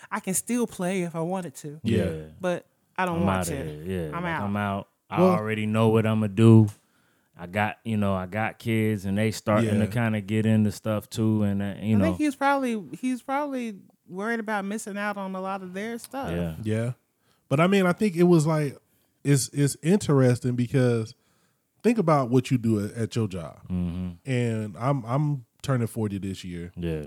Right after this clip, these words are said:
Speaker 2: See, Hova, like, you're, uh, what, forty-two? Forty-three? Oh, I don't, my bad.
Speaker 3: Put you
Speaker 2: My
Speaker 3: out
Speaker 2: bad.
Speaker 3: there.
Speaker 2: I didn't know. Sometimes you be like, you not like the other women that be so mad when your age is discussed. So I never know when it's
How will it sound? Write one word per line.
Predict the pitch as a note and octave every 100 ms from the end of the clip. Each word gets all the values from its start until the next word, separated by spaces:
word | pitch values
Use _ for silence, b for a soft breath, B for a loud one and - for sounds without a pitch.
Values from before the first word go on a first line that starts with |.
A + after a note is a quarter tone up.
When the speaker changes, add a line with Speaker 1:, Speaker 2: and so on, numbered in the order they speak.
| D#2+
Speaker 2:
See, | B2
Hova, | B2 C3 B2 A2+
like, | A2 A2 G#2+ G2 _ _ _ _
you're, | A#2+ B2+ D3 C#3+ C#3
uh, | C3+ B2+ G#2+
what, | G2+ G2
forty-two? | - C3+ B2 - G3 A#3 F3+ -
Forty-three? | - C3+ B2+ D#3+ F#3 G#3+ G3 _ -
Oh, | B2
I | B2
don't, | C3 B2 A2+
my | A#2
bad. | G2+ G2 F#2+
Speaker 3:
Put | F#2+ E2+ F#2
you | E2+ -
Speaker 2:
My | A#2+ B2 A2+
Speaker 3:
out | A2+
Speaker 2:
bad. | G#2
Speaker 3:
there. | G#2+ A2 G#2+ F2+
Speaker 2:
I | B2 D3
didn't | C#3
know. | C#3 C#3 C3+ B2+ - b b -
Sometimes | A#3+ C4+ A#3+ G3
you | A3+
be | F#3+ A3
like, | G3+ F#3+ F3 C3
you | C#3 F3+
not | F#3+ F3
like | D#3 E3+ C#3 C3
the | D3
other | D#3 D3
women | C#3 C3+ B2+ A#2+
that | B2
be | B2 B2
so | B2
mad | A#2+ B2+ B2 A2+ G2+ - _ _ _
when | A2+
your | A2+ A#2
age | B2 A2+
is | A2 F2+
discussed. | A2 G2 G#2 F#2 F2+
So | G2+ G2
I | G#2+
never | A2+ A#2+ G#2+
know | A2 G#2+
when | G2+ G#2+ G2+
it's | F2+ -